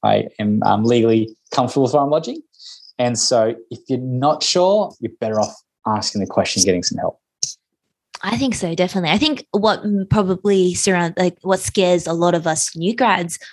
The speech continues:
Speaker 2: would just be, we don't wanna get in trouble. <laughs> And I think a question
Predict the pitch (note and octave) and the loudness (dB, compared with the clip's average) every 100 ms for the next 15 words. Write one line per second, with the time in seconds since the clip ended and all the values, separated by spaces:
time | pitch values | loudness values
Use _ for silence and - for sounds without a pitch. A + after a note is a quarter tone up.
0 | - F#3 F3+ F#3 F3+ F3 E3+ F3 - - | -2 -2 2 -2 -2 -2 0 -2 -6 -18
1 | - C4 G4 A#4+ A#4 A4+ G#4 D#4 E4 D4+ | -4 0 2 4 4 2 2 2 2 0
2 | - B3+ B3+ G3+ - D#4 - - E4+ - | 2 2 2 2 2 0 0 0 0 2
3 | F#4+ F#4+ F#4+ - - A4 F#4 - A#3+ A3+ | 2 2 0 -2 0 -2 -4 -2 2 2
4 | A3+ E4 C#4+ A3+ B3+ A#3+ - D#4 - A#3+ | 2 0 2 2 2 0 -4 -2 0 2
5 | C4+ - A#3 | 2 2 0